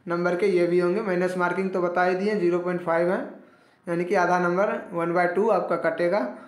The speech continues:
अगर एक सही होती है तो आपको दो number मिलती है। तो कोशिश करें कि अधिक से अधिक question बनाए। minus marking देख के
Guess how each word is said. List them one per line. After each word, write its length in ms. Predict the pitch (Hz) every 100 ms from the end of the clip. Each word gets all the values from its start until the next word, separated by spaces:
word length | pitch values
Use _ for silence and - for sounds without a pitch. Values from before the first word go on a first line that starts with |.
| -
अगर 180 | 165 170
एक 180 | 175 175
सही 220 | 185 180
होती 220 | 196 196
है 160 | 196 196
तो 80 | 240 262 - 170
आपको 220 | 156 170
दो 140 | 165
number 260 | 170 165 202
मिलती 360 | 175 165 151 147
है। 120 | 151 147 - - - _ _ _ _ _ _ _ _ _ _ _ _ _
तो 500 | 202 185 190 196 202 226 202
कोशिश 280 | 190 254
करें 200 | 233 233 220
कि 480 | 233 233 233 226 226
अधिक 300 | 185 185 208
से 100 | 214
अधिक 200 | 202 214
question 300 | 208 185 208 185
बनाए। 420 | 180 185 208 - - - _ -
minus 280 | 175 185 185
marking 800 | 180 180 190 196 190 - - 175
देख 220 | 190 190
के 180 | 208